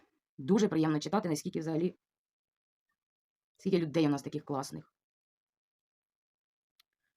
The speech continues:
Оксана, о, понабі-, понабігли диванні експерти. Та знайдіть собі другі канали,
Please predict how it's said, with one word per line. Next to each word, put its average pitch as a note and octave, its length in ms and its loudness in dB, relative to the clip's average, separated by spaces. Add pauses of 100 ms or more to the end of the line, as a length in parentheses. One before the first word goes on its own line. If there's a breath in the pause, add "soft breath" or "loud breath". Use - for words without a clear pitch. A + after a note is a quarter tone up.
(360)
Оксана, D#3+ 360 4
о, C3+ 160 4 (140)
понабі-, E3 400 4
понабігли G#3 420 8
диванні F3 300 6
експерти. D3+ 500 0 (680)
Та F#3+ 100 8
знайдіть E3+ 240 4
собі F#3 160 2
другі E3+ 160 2
канали, E3+ 400 6